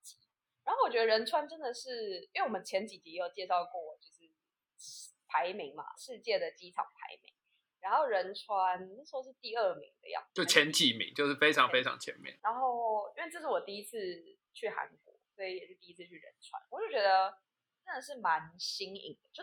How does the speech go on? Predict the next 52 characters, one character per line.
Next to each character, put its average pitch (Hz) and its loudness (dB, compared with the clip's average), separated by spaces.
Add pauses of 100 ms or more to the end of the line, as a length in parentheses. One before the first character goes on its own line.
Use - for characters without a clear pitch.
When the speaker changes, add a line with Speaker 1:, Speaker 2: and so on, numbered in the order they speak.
Speaker 1:
整 170 2
个 156 -6
整 202 0
体 - -16
设 208 0
施 202 -8
跟 202 0
桃 165 6
机 185 -14 (100)
比， - -20
你 165 -20
就 185 -6
会 196 0
觉 170 -4
得 147 0
真 175 -6
的 165 -16
是， 170 -16
桃 170 2
机 196 -18
真 180 -10
的 165 -18
是 170 -20 (560)
输 190 -4
人 170 -2
家 160 2
一 - -6
大 139 6 (100)
截。 - -20 (400)
就 302 -6
是 - -2 (560)
桃 240 10
机， 262 -10 (140)
桃 220 4
机， 247 -12 (400)
还 247 6
是 403 0
因 427 4
为 339 6
我 220 6
是 269 0
从 220 2
第 226 -10
一 269 -2
航 165 0
下， 214 2
因 254 0
为 262 0
第 247 -10
一 262 0
航 185 0
下 202 6